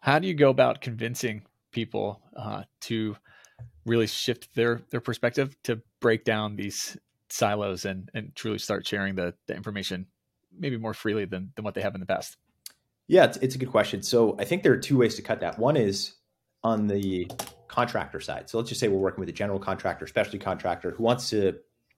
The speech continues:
Speaker 2: solve some problem. Uh, they've identified step one, they've identified the problem, working backward from that.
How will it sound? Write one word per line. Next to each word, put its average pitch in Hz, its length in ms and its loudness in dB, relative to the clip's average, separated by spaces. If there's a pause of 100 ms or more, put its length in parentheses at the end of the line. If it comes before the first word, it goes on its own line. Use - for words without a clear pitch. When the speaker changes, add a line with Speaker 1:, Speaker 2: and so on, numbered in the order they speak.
(220)
Speaker 2:
solve 135 320 4
some 117 160 2
problem. 95 520 2
Uh, 90 220 -2
they've 90 180 0
identified 98 420 0
step - 240 -2
one, 110 160 2
they've 92 100 2
identified 90 340 -4
the 82 40 -10
problem, 104 320 2
working 92 200 -4
backward 87 340 -6
from 90 120 -12
that. 80 260 -4